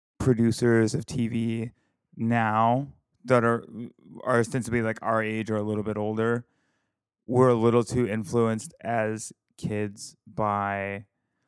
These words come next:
like, the X-Files and their, you know, 'cause the X-Files had, like,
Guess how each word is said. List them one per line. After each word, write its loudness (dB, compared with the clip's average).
like, 0
the -6
X-Files 2
and -6
their, 0
you 4
know, 8
'cause 2
the 0
X-Files 4
had, 4
like, 0